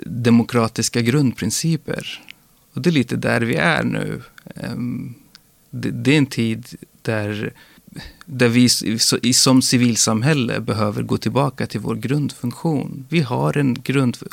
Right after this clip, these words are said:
vi jobbar med olika frågor och sådär, men vi har ändå en grundpelare som vi alla står på och delar gemensamt.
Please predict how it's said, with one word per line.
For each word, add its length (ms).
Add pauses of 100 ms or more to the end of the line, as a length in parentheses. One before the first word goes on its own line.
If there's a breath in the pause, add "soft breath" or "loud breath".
(540)
vi 100
jobbar 240
med 120
olika 320
frågor 440
och 100
sådär, 320
men 280 (360 loud breath)
vi 140
har 220
ändå 240
en 120
grundpelare 1000
som 260
vi 140
alla 340
står 340
på 180
och 120
delar 400
gemensamt. 920